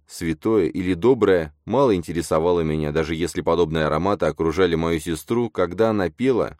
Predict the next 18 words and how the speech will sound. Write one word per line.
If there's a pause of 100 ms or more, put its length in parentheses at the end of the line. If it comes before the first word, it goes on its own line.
(120)
зато
тяжёлый
смрад
сточных
канав
обладал
для
меня
роковой, (100)
неодолимой
притягательностью. (640)
К
тому
же
мне
было
шестнадцать
лет.